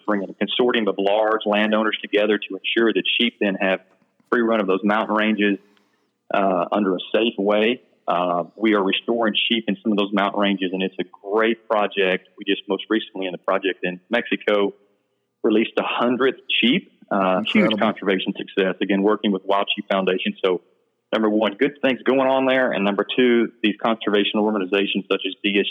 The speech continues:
Speaker 1: C and Wild Sheep working together to get it done.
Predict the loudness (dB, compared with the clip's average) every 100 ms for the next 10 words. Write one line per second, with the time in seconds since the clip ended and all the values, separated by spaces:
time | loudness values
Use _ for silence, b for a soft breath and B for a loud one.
0 | -2 -2 -2 -2 0 0 -2 -2 -2 -4
1 | -12 -6 -2 0 0 -4 -6 -6 -4 -6
2 | -6